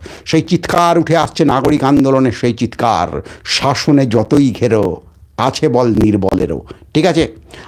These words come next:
আজ এই অবধি রাখলাম। কালকে আশা করি বিভিন্ন সংগঠন <clears throat> এই আন্দোলনের সঙ্গে যুক্ত হবেন, সাধারণ মানুষ এই আন্দোলনের সঙ্গে যুক্ত হবেন। এই অবধি বলেই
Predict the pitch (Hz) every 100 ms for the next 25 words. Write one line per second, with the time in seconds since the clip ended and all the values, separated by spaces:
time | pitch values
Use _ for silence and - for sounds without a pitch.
0 | - 139 143 175 185 196 196 185 202 226
1 | 175 - - - 147 147 160 139 - -
2 | - - - - 135 151 160 147 131 143
3 | 156 147 147 147 165 165 165 143 - -
4 | - - - - 165 139 110 143 131 131
5 | 143 147 131 - - 120 - 135 147 165
6 | - 123 123 123 131 - 135 110 117 120
7 | 127 - 117 101 - 127 135 147 - -
8 | - - - - 151 180 165 156 170 202